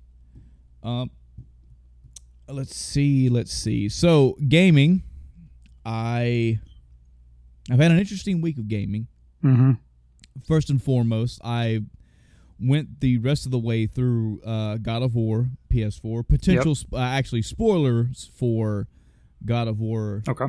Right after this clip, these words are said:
Speaker 1: for PlayStation four, two thousand eighteen, blah, blah, blah, blah. From here on out, you've been warned. Chris, I'm sure you beat this by now.
Speaker 2: Yep.
Speaker 1: I'm sure you have. Okay. Um, very interesting how I'm taking this. So,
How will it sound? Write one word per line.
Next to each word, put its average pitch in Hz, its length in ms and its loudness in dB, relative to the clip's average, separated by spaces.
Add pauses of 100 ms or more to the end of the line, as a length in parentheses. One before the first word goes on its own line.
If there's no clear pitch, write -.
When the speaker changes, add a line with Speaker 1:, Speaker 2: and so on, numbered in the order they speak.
Speaker 1:
for 110 160 -8
PlayStation 117 560 -6
four, 107 240 -8
two 104 140 -10
thousand 101 280 -10
eighteen, 95 320 -10
blah, 87 120 -14
blah, 92 120 -12
blah, 92 140 -12
blah. 95 260 -12 (480)
From 98 100 -2
here 156 180 4
on 131 160 2
out, 113 160 -2
you've 113 100 -2
been 107 220 -4
warned. 117 400 -4
Chris, 151 360 -6
I'm 131 140 -2
sure 156 220 -2
you 120 160 2
beat 104 240 -2
this - 140 -12
by 78 180 -10
now. 76 160 -10
Speaker 2:
Yep. 135 240 2 (140)
Speaker 1:
I'm - 60 -16 (300)
sure - 180 -10
you 101 100 -8
have. 80 180 -10
Okay. - 240 -8 (1300)
Um, 123 840 -4 (2000)
very 156 520 -2
interesting 131 540 -4
how 113 140 0
I'm 110 180 -4
taking 101 440 -4
this. 87 340 -12
So, 123 600 -2